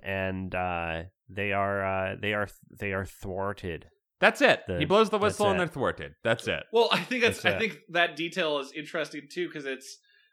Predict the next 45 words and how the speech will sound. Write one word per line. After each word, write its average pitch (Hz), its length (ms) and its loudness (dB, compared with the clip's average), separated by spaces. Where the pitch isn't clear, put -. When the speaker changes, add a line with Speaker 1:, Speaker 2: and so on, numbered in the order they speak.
Speaker 3:
I 143 60 -6
mean, 156 100 0
as 147 100 -4
much 156 160 -2
as 131 60 -10
it 139 80 -10
can 127 200 -2
be 104 120 -6
interesting, 85 480 -12
it's, 156 320 -2
they 127 160 6
Speaker 2:
Uh-huh. 104 160 4
Speaker 3:
all, 175 180 0
'cause 165 160 -6
it, 160 200 -4
you 165 180 -2
had 170 120 -2
pointed 160 220 -2
out, 123 60 -6
Paul, 123 260 -4
that 120 140 -8
when 123 120 -8
he 117 80 -8
blows 151 320 -2
the 160 80 -8
whistle, 131 540 -6
the 123 80 -14
dog 131 280 0
comes 143 220 -6
over 127 240 -2
previously, 113 800 -6
and 131 160 -4
you 135 140 -4
see 123 280 0
Speaker 2:
Mm-hmm. 151 80 -2
Speaker 3:
the 147 60 -2
gnomes 135 460 -6
frozen 120 440 -6
in 113 80 -12
horror, 147 400 0
and 117 100 -6
you're 113 80 -10
supposed 127 260 -6
to 123 60 -16
think, 117 220 -10